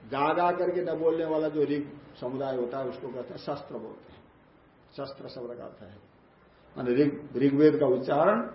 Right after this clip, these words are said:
बिना गाए, बिना अपलाप किए पढ़ने वाले ऋग्वेद को शस्त्र शब्द से कहा जाता है। शस्त्र से ऋग्वेद पढ़ना है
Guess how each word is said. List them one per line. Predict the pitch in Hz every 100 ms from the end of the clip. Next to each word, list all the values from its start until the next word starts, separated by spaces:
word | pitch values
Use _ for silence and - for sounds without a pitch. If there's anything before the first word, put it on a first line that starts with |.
| - - -
बिना | 110 147 165 160
गाए, | 143 139 151 147
बिना | 139 151 -
अपलाप | 135 143 143 143 -
किए | 135 180 180 -
पढ़ने | 131 123 135
वाले | 131 127 123
ऋग्वेद | 117 117 127 123
को | 180
शस्त्र | - 151 - 147
शब्द | 143 113 117
से | 151
कहा | 104 110
जाता | - - -
है। | - - - - - - - - _ - - - - - - - -
शस्त्र | 123 - 131
से | - 131
ऋग्वेद | 123 139 160 160
पढ़ना | 160 160 175
है | 165